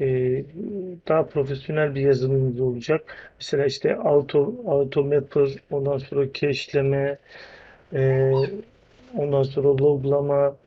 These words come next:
gibi böyle birçok şeyi, e, ekliyor olacağız. Tabii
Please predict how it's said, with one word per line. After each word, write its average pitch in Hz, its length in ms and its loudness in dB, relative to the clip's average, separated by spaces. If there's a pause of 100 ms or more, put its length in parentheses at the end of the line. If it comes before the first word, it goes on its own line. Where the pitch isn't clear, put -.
(640)
gibi 151 240 -2
böyle 170 420 4 (160)
birçok 180 400 4
şeyi, 175 480 4 (500)
e, 147 40 -6 (680)
ekliyor 170 440 6
olacağız. 147 540 2 (1300)
Tabii 185 360 2